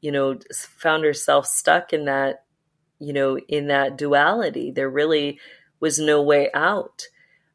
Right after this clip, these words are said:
Um, you know, so she was dealing with several of us children, so me and my training partners and, and then other kids that would be involved in that. And, um, you know,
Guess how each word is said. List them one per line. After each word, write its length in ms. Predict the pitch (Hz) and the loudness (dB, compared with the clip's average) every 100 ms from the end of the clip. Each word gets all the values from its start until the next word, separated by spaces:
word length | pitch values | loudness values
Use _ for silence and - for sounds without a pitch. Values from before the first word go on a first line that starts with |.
| - | 0
Um, 520 | 156 147 139 135 139 _ _ _ | 4 6 6 2 -4 _ _ _
you 160 | - 151 | -8 0
know, 200 | 143 139 | 2 2
so 240 | 147 160 | 2 2
she 640 | 139 - 180 170 165 156 _ - | 0 -2 -4 -2 -2 -4 _ -8
was 220 | 143 - | -6 2
dealing 320 | 156 156 151 | 4 4 2
with 120 | 139 | -2
several 480 | - 151 147 156 151 | 0 0 2 2 4
of 260 | 143 135 - - _ - | 4 4 -4 -20 _ -6
us 260 | 143 - - | -6 -4 -4
children, 500 | - 180 160 143 139 | 0 0 0 -2 -2
so 200 | - 139 | -4 -4
me 180 | 143 | -4
and 100 | 143 | -2
my 120 | 139 135 | -2 -2
training 460 | - 151 143 143 | 0 -2 0 -8
partners 840 | - 143 135 139 135 135 139 147 - | 0 2 2 -2 -4 -2 -4 -6 -4
and, 260 | 139 135 - - | -2 -4 -10 -10
and 260 | 143 139 | -8 -4
then 340 | 135 131 131 - - _ - | -2 -2 -4 -12 -20 _ 0
other 220 | 160 156 | 4 6
kids 380 | 151 - 151 139 | 6 4 0 2
that 180 | 147 - | -2 -2
would 160 | 139 131 | -6 -4
be 140 | 143 | -6
involved 540 | 135 127 139 143 139 | -6 0 2 2 0
in 180 | 143 135 | -8 -6
that. 340 | 135 139 139 - _ _ - - - _ _ | -6 -6 -8 -12 _ _ -20 -20 -20 _ _
And, 360 | 165 165 160 151 | 4 6 6 8
um, 480 | 143 139 139 117 - _ _ _ _ _ _ _ _ _ | 8 6 0 -8 -14 _ _ _ _ _ _ _ _ _
you 160 | 165 165 | -4 4
know, 320 | 156 143 | 6 6